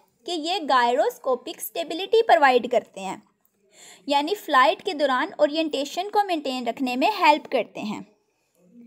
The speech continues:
उसके बाद है फ्रिंज्ड विंग्स। ये Thysanoptera यानी सिल्वर फिशेस वगैरह में होते हैं। इनमें देखें जो,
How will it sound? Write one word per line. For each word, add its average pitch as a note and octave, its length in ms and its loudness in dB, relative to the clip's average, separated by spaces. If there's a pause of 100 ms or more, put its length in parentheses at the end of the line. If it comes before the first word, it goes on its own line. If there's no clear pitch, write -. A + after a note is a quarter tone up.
(580)
उसके G4+ 320 -2
बाद C#4 320 4
है F#4 160 4
फ्रिंज्ड F#4 560 -8
विंग्स। A3+ 480 -10 (460)
ये D4+ 180 -2
Thysanoptera C#4+ 1000 2 (100)
यानी C#4 220 -4
सिल्वर D#4+ 340 -4
फिशेस D4+ 340 -8
वगैरह A#3+ 360 0
में B3 120 -4
होते A3 320 -4
हैं। C4 380 -2 (680)
इनमें G#4 280 -4
देखें D4 300 0 (1080)
जो, F#4+ 480 2